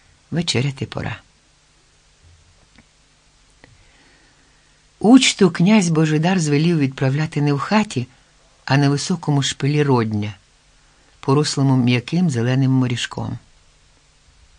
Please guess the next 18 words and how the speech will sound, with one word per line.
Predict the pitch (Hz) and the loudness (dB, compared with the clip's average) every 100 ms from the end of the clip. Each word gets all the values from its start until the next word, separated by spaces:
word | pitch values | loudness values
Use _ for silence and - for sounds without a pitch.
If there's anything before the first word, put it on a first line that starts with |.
| _ | _
Тут | - 208 | -10 -6
було | 151 135 127 120 - _ _ _ _ - | -2 -2 -2 -4 -12 _ _ _ _ -8
просторо | 151 - - 185 190 147 | -6 -6 -2 0 2 2
і | 131 | 0
привільно, | 117 135 135 170 160 147 131 - _ _ _ _ _ _ _ _ _ | -2 0 0 0 0 -2 -4 -6 _ _ _ _ _ _ _ _ _
і | 143 | -2
з | 143 | -2
трьох | - 160 165 | 0 0 2
боків | 147 156 196 185 | 0 0 0 0
стріміли | - 127 127 123 | 0 2 2 0
кручі, | 117 - 165 170 - 135 _ _ _ _ _ _ _ _ _ _ _ - | -2 -4 -2 -2 -6 -8 _ _ _ _ _ _ _ _ _ _ _ -4
у | 156 | 0
ярах | 147 143 180 165 | 2 2 0 -4
під | - 127 | -2 -2
ними | 123 127 123 | 0 0 0
густі | 127 127 - 160 | -2 -4 -4 -2
зарості | 139 151 143 - - | -2 -2 -4 -6 -4
лісу. | 131 120 113 - - | -2 -2 -2 -6 -10